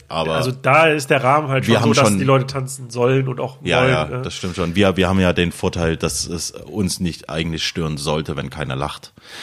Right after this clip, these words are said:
Speaker 1: Weil, äh, das sind ja Open Mics, zu denen man geht. Also das, äh, was man am meisten frequentiert. Das sind sieben Minuten, du auf einer Bühne und probierst Material aus. Dafür ist es da.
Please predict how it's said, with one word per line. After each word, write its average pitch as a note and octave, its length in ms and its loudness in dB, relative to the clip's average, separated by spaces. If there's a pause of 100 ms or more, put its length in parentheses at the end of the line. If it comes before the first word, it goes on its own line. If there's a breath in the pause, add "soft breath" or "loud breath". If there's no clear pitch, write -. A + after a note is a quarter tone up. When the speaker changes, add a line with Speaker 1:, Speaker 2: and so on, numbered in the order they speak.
(180 loud breath)
Speaker 1:
Weil, F2 380 2
äh, F#2 340 4 (420)
das A2+ 140 0
sind C3+ 140 4
ja A#2+ 120 4
Open G#2 240 2
Mics, D2+ 360 0
zu - 80 -6
denen C#2+ 180 -4
man C2+ 140 -4
geht. C2 220 -4
Also D2+ 200 -4
das, D2 380 -2
äh, F#2 420 0 (220)
was F#2+ 300 -4
man F2+ 120 0
am D#2 80 -2
meisten D#2 300 -4
frequentiert. C#2+ 640 -6 (280 loud breath)
Das - 140 -8
sind D#2+ 120 -4
sieben G#2+ 260 2
Minuten, C#3 440 2
du F#2+ 160 4
auf E2+ 120 4
einer E2+ 100 0
Bühne A#2+ 300 2
und F#2+ 220 0
probierst F#2 580 0
Material D2 500 -2
aus. E2 400 -2 (160)
Dafür E2+ 300 2
ist - 160 -4
es - 140 -8
da. D#2 300 2